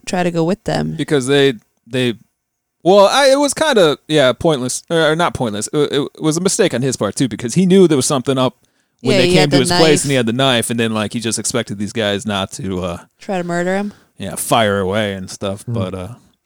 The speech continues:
Speaker 1: Yeah, I was sad when he died.
Speaker 2: Yeah.
Speaker 3: Yeah.
Speaker 2: Uh, I'd, I'd
Speaker 3: Yeah.
Speaker 2: say my, my that guy was. Are we talking about Shape? Can, can I, can I do both?
Speaker 3: Sure, do both. Yep.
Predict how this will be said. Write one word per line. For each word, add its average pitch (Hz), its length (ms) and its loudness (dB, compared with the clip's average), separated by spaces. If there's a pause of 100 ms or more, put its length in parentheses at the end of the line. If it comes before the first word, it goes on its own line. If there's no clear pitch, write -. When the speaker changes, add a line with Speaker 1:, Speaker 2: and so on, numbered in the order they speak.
(320)
Speaker 1:
Yeah, 180 220 -2
I - 20 2
was 190 120 0
sad 165 200 -2
when 170 120 -6
he 165 120 -6
died. 165 380 -10 (180)
Speaker 2:
Yeah. - 200 -20 (180)
Speaker 3:
Yeah. 110 160 -4 (260)
Speaker 2:
Uh, 127 400 4 (220)
I'd, 185 140 -2 (140)
I'd 170 80 2
Speaker 3:
Yeah. - 20 -
Speaker 2:
say 254 180 4
my, 160 320 2
my 143 200 2
that 135 240 2
guy 123 220 2
was. 113 560 -2
Are 143 100 2
we 165 80 6
talking 170 360 2
about 143 200 2
Shape? 165 200 0 (100)
Can, 127 240 -6
can 131 140 -2
I, 120 100 0
can 127 180 -6
I 123 80 0
do 117 140 -4
both? 117 340 0 (260)
Speaker 3:
Sure, 127 300 -4
do 120 140 -8
both. 113 200 -8
Yep. 139 120 -6